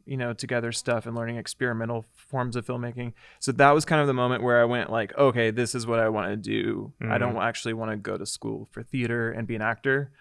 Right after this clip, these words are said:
Speaker 1: I wanna actually, like, make films, and, and whether they're experimental or art house or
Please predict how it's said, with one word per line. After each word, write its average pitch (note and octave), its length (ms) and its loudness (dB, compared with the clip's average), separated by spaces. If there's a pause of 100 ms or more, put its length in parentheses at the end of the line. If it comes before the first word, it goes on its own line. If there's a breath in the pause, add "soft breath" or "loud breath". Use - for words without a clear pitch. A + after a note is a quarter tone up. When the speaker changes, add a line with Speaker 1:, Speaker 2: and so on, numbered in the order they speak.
(240 soft breath)
Speaker 1:
I A#2+ 100 -2
wanna A2+ 220 -2
actually, A2 460 -8
like, G2+ 300 -10 (100)
make A2 360 -12 (440)
films, A2+ 720 -2
and, G#2+ 440 -6 (680)
and A#2 160 -8
whether A#2+ 320 2
they're A2+ 160 2
experimental B2+ 640 2
or A2+ 160 4
art A#2 220 4
house A#2+ 300 6
or G#2+ 440 -2